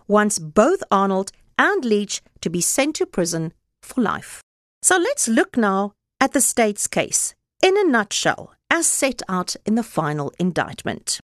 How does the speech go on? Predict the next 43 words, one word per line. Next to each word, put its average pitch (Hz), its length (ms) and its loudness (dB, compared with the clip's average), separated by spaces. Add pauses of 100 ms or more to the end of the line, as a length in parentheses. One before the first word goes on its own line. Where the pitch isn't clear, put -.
(200)
According 508 380 2
to 427 100 6
the 277 80 0
state, - 480 -2
about 269 260 0 (100)
two 440 320 4
months 220 480 0
before 311 440 0
Vicky's 208 440 -2
murder, 175 440 -2 (280)
that 220 200 0
would 302 140 0
be 277 200 -4
August 311 520 0
of 240 220 -4
twenty 269 380 -2
twenty-one, 180 800 -2 (160)
Vicky 202 640 0 (260)
wanted 240 420 0
to 339 120 0
have 294 280 2
Arnold 220 440 0
killed 139 420 -4 (400)
because - 220 -6
she 196 180 -2
felt 254 400 0
that - 160 -2
she - 80 0
was 233 180 2
not 208 360 2
gonna 311 200 2
get 214 280 0
the 247 80 4
money 240 360 2
in 214 100 2
the 220 60 0
divorce, 220 600 2 (340)
the 226 80 4
money 254 540 2 (120)
she - 300 4
was 370 180 2
entitled 302 720 0
to - 240 -4